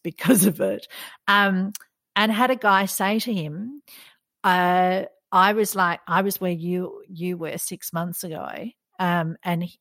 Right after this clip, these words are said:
and he s-, and he talks about the shame of when you don't wanna be that person that wants to know, "Well, how did you do it?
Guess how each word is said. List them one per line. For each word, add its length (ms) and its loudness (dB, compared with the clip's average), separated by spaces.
and 180 -4
he 180 -8
s-, 220 -8
and 100 0
he 120 0
talks 420 -2
about 260 -2
the 60 -6
shame 680 0
of 440 -2
when 320 0
you 320 -2
don't 320 0
wanna 200 0
be 180 -4
that 200 -4
person 380 -2
that 120 -8
wants 260 -4
to 100 -6
know, 260 -2
"Well, 120 -2
how 220 0
did 180 0
you 60 -8
do 240 -4
it? 280 -16